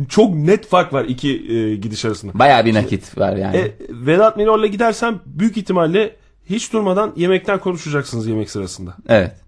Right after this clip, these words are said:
Speaker 2: Ya aslında ben yemek
Speaker 1: Baştan
Speaker 2: yemekten
Speaker 1: sona.
Speaker 2: çok fazla konuşmuyorum. Bir de işte bak o beni dezavantaj olarak şu. O çünkü çok yersiz zamanlarda şimdi o böyle insanlar yemek arasında ben hep özendiğim, e, bir hadiseyi böyle şey yapayım sana.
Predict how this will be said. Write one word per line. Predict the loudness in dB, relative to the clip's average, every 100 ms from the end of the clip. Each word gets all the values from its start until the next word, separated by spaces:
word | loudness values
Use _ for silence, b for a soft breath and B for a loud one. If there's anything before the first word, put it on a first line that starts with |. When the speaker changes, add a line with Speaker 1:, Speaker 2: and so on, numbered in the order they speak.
| _ _
Speaker 2:
Ya | 2
aslında | 2 4 4
ben |
yemek | 6 4
Speaker 1:
Baştan | 4
Speaker 2:
yemekten | 2 2 2
Speaker 1:
sona. | 2
Speaker 2:
çok | 2
fazla | 2 2 2
konuşmuyorum. | 0 0 -2 -2
Bir | 0
de |
işte | -2 0 2
bak | 2 2
o | 0
beni | 2 0 -2 0
dezavantaj | 0 4 4 4 0
olarak | 2 4 4 2
şu. | -4 -6 b b b b b b _
O | 2
çünkü | 2 -2 -4
çok | -6 0
yersiz | 2 2 0
zamanlarda | 0 2 4 4 2 0 -6 -8 -16
şimdi | -10 -6
o | -2 -4
böyle | -6 2 2 4
insanlar | 2 2 2 0
yemek | 0 -2 0
arasında | 0 0 -2 -4 0
ben | 0
hep | 2
özendiğim, | 2 4 4 4 0 -2 -12 -8
e, | -2 -2 0
bir | -4 -2
hadiseyi | 0 0 0 -4 -4 -4 -4 -4 -4
böyle | -6 -6
şey | -4 -4
yapayım | -6 -8
sana. | -8 -6 -6